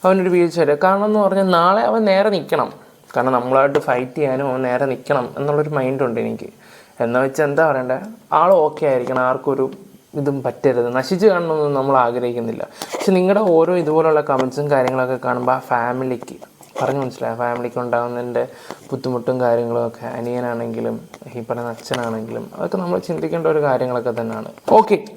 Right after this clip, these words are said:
എന്തായാലും ഈ കമൻറ്റും കാര്യങ്ങളൊക്കെ ഇടുന്നവർ, നിങ്ങൾ നിങ്ങളുടെ കാര്യം നോക്കി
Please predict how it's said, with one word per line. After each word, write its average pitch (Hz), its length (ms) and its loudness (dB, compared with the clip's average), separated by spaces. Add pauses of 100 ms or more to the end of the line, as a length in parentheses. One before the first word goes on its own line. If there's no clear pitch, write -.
(100)
എന്തായാലും 175 300 4 (520)
ഈ 196 40 4 (240)
കമൻറ്റും 170 460 0
കാര്യങ്ങളൊക്കെ 147 600 2
ഇടുന്നവർ, 127 340 0 (300)
നിങ്ങൾ 143 200 2 (100)
നിങ്ങളുടെ 151 320 2
കാര്യം 135 260 -2
നോക്കി 131 180 -8